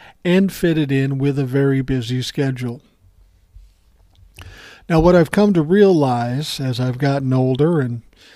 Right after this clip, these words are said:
I don't have as busy a life, I'm not as worried about the big homes or the nice cars and all that stuff.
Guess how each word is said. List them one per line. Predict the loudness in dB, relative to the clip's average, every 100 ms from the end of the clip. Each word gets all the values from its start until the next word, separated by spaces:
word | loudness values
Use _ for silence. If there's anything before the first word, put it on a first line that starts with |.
| -20 -20 -12
I | -4 0
don't | 0 0
have | -2 0 2 2
as | 0 -4 -8 -20 _ -2
busy | -2 0 -2
a | -4
life, | -4 -6 -6 -10 -16 -20 -20 _ _ -8
I'm | -6
not | -4 -4
as | -4 -6
worried | -2 0 0 -2
about | -4 -6 -8 -8
the | -12
big | -6 -6 -6
homes | -6 -4 -4 -4 -6 -6
or | -6
the | -6 -8
nice | -8 -6 -4 -4 -6
cars | -8 -6 -6 -6 -8 -8
and | -10
all | -8 -8 -6
that | -6 -8
stuff. | -12 -10 -10 -12